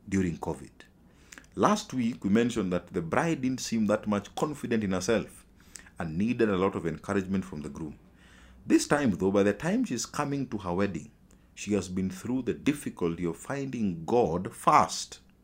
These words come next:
God, and then finding herself in God, her purpose and identity, and is so radiant in character. That's what we've just read.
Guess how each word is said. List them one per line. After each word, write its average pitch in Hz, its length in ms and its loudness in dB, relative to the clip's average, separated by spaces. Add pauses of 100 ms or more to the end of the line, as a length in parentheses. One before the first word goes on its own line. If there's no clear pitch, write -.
(540)
God, 95 420 4 (680)
and 90 160 0
then 113 180 8
finding 131 440 -2
herself 113 600 -2
in 92 180 -4
God, 104 420 2 (180)
her 98 100 -8 (160)
purpose 127 360 -2
and 92 120 -2
identity, 98 640 -2 (640)
and 85 180 -4
is 85 80 -2
so 110 200 0
radiant 95 420 2
in 80 120 -6
character. 82 420 -4 (920)
That's - 360 -2
what 92 200 0
we've 73 120 -12
just 73 240 -12
read. - 200 -14